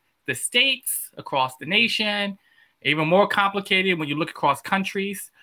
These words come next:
So when I think about ways in which faculty can support and ensure their classrooms are more accessible is by, one, knowing the resources at their own university, right? Like, knowing,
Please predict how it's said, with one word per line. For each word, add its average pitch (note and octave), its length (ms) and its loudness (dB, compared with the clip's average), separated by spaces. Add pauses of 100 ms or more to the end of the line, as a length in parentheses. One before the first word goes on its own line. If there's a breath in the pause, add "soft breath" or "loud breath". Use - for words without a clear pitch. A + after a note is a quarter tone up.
(260 soft breath)
So A3 240 4
when G3+ 120 4
I G3 120 4
think A#3+ 240 0
about G3+ 480 2
ways E3+ 360 0
in D#3 120 -4
which D3+ 300 -6
faculty D3+ 720 0 (760)
can D#3+ 220 -2
support - 760 -2
and C#3+ 280 4
ensure D3+ 500 -2
their C3+ 160 0
classrooms C3+ 520 0
are B2+ 60 -6
more B2+ 160 -4
accessible A#2+ 800 -6 (560 soft breath)
is F#3 220 2
by, E3 300 4
one, A3 480 2
knowing D#3+ 560 2
the C#3 120 -2
resources G#3+ 1080 -2
at D#3 260 2
their D#3 240 0
own C#3 220 -2
university, B2 840 -6 (440)
right? B2+ 360 2
Like, C3 320 -2
knowing, F3 680 2